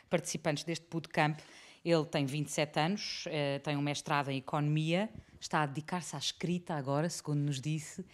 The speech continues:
Nós sabemos que neste bootcamp, um dos não podias a que f-, foram mais sensíveis, de uma forma geral, é o não podias expressar-te. Já aqui falámos com a Raquel sobre o direito de voto, mas sabemos também que há muitas mais maneiras de alguém se expressar e até de, de ter,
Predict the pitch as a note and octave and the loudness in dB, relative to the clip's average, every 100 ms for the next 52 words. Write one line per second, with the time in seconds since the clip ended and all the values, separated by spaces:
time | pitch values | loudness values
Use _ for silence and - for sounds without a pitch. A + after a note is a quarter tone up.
0 | - - - A3 - G#3+ G3+ - A3+ A3 | -18 -18 -4 -2 2 4 2 2 0 0
1 | - A3 G#3 G3+ G3+ F3+ - - G3 G#3 | -2 -2 0 0 0 -4 -10 2 2 2
2 | - G3+ G#3 - - - - A3+ A3+ G#3 | 6 8 8 2 -16 -16 2 6 6 6
3 | - - G#3 G3+ A#3+ G#3+ G#3+ G#3+ G3 - | 2 4 6 8 6 4 6 6 4 -2
4 | - - G#3 F#3+ F#3+ - F#3+ E3+ G#3+ F#3 | -10 0 2 4 4 4 2 2 2 2
5 | E3+ - F3 E3 F3+ G3+ F#3 F#3+ A3 D#3+ | 0 0 0 2 4 4 4 4 2 2
6 | G#3+ G#3+ - - F3+ - D3 C3 - - | 2 2 2 2 0 2 2 2 -4 -18
7 | - - - G3 F#3+ G3 F3+ D3+ - E3+ | -18 -12 2 4 4 2 0 0 0 -2
8 | D#3 D#3 C3 - C3+ C#3 B2+ C#3 - C3+ | 0 0 0 0 0 0 0 0 -2 0
9 | D3+ D3+ - F3+ - - - F#3+ - F#3+ | 2 2 0 -12 -14 -20 -2 0 2 2
10 | G3+ G#3 A3 A3 F#3+ F#3+ C#4+ A3 F3+ G3 | 2 2 2 4 6 8 8 6 2 4
11 | F3 F#3+ G3 G#3+ - - - - F3+ G3+ | 4 4 4 2 -4 -12 -18 2 6 8
12 | F#3 A3 - - - F#3 - D#3+ A3+ A#3 | 8 6 4 0 0 0 2 4 4 6
13 | C4 A#3+ F#3+ E3+ E3 D#3 E3+ D#3 F3+ E3+ | 8 8 6 4 2 2 2 4 4 4
14 | G#3+ F3+ D#3 | 6 4 2